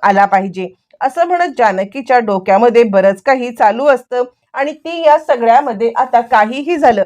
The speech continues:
तरी माझे दागिने माझ्यापर्यंत पोहोचणार असं मॅनिफेस्टेशन आणि आता मनाची शक्तीचा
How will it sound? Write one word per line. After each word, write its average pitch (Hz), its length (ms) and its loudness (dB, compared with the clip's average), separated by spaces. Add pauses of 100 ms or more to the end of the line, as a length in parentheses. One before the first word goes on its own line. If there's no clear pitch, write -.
(260)
तरी 262 160 -8
माझे 214 400 -2
दागिने 240 440 -2
माझ्यापर्यंत 220 640 -4
पोहोचणार 262 560 0 (260)
असं 285 260 -2
मॅनिफेस्टेशन 233 800 -4 (100)
आणि 220 200 -4
आता 254 220 2
मनाची 226 460 -2
शक्तीचा 269 580 -2